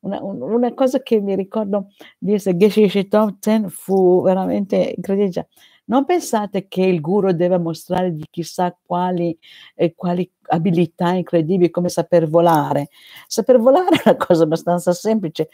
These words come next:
Gli uccelli volano. <laughs> E questo mi fece molto ridere. In effetti,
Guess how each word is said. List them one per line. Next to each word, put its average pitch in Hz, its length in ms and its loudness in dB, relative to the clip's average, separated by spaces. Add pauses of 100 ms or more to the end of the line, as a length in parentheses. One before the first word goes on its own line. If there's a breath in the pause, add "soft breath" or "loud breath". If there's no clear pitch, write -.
(160 soft breath)
Gli 180 60 -8
uccelli 202 440 0
volano. 202 500 -2 (640 loud breath)
<laughs> 180 180 -6
E 170 140 0
questo - 220 -8
mi 185 120 -6
fece 170 300 -10
molto 175 340 -6
ridere. 180 340 2
In - 120 -4
effetti, 208 640 -6